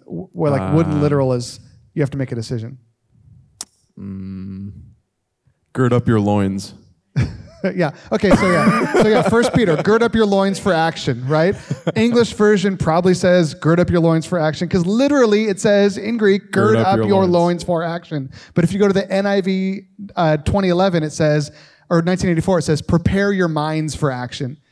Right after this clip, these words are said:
Speaker 2: 'Cause that's what it means. No one knows what "gird up your loins" means, <laughs> right? So you might say, like, "I don't like that. I want what the Bible authors really said." It's like, "Well, then say, 'Gird up your loins,'" right? But if you wanna, like, the Amplified version, it's gonna be something closer to "gird up your loins." Amplified does even more than that,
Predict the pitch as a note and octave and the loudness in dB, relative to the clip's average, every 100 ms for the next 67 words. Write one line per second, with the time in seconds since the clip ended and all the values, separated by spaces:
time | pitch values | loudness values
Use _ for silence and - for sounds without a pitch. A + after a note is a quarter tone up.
0 | _ _ E3+ D3+ B2 E3 D#3+ D#3+ C3+ C3+ | _ _ -2 -2 0 -2 -2 -2 -2 -4
1 | B2+ B2 E3 F3+ F#3+ F#3 F3 F#3 - E3 | -6 -8 -4 0 0 2 0 -2 -6 -2
2 | F3 E3+ E3 D#3 C#3+ D#3 D#3+ E3 D3 C3+ | 0 0 0 0 0 0 0 -2 -4 -6
3 | C3 C#3 F3 G#3 - A3 F3+ G#3+ A#3+ A3+ | -2 -2 -2 -4 -4 -2 0 0 0 0
4 | A3+ A3+ F#3 E3+ - - - C4 C#4+ F3+ | 0 2 2 0 -6 -12 -2 0 0 0
5 | F#3+ B3 E3+ D#3 A3+ B3+ A3 F3+ F3 D#3 | -2 -2 -2 0 2 0 0 -2 -2 0
6 | F3+ G#3+ G#3+ G3 G3+ G3+ F#3 C#4+ D#4+ A3+ | 0 0 0 0 2 0 0 0 2 2
7 | - C#3 B2 - B3+ A3+ A3 A#3 A#3 E3 | 0 -2 -2 -6 -8 -4 -4 -2 -4 -4
8 | D#3 E3+ F#3 G#3 A3 C4 D#3+ C3+ D3 F#3 | -2 0 0 -2 0 0 0 -2 0 0
9 | - - - - D4 G#3+ G#3 A#3 A#3 C#4 | -4 -18 -12 -2 0 0 0 0 0 2
10 | A3 G3+ F3+ G#3+ A3 A3+ A3 A3 G#3 G#3 | 0 0 -2 -2 -4 -4 -2 -2 0 0
11 | G3 G#3+ - F#3+ - G3 F3 F#3 F3+ F3+ | 0 -6 -12 -12 -4 -2 -2 -2 -4 -4
12 | - - E3+ E3 D#3 C#3+ D#3 D3 D3+ C#3+ | -6 -2 0 0 -4 -2 -2 -2 -2 -2
13 | C#3+ - _ - A3 C4 C4+ B3+ G3+ F3+ | -4 -6 _ -6 -2 -2 -2 -2 0 0
14 | G3 F#3+ D#3 D3 E3 F#3+ A3 D#4 | 0 0 0 0 0 -2 -6 -8